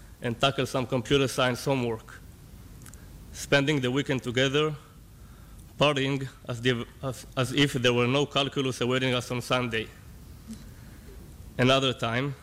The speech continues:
as a part of a hackathon, we spent forty-eight straight hours coding and contemplating, with no sleep at all.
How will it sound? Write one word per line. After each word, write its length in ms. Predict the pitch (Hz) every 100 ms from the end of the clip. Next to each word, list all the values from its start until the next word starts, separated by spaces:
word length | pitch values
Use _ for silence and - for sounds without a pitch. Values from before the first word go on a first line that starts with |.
| -
as 140 | 127 120
a 60 |
part 240 | 117 139 139
of 100 | 123
a 60 |
hackathon, 580 | 120 135 123 120 120 135 131 - - - - -
we 140 | 120
spent 360 | - 139 143 120
forty-eight 560 | - 139 135 131 131
straight 400 | - - 131 131
hours 460 | 127 131 139 127 - - -
coding 380 | 135 139 139
and 140 | 120 120
contemplating, 760 | 139 123 120 123 117 123 135 120 - - - -
with 160 | 120 113
no 200 | 127 135
sleep 320 | - 135 127
at 100 | 117
all. 240 | 123 110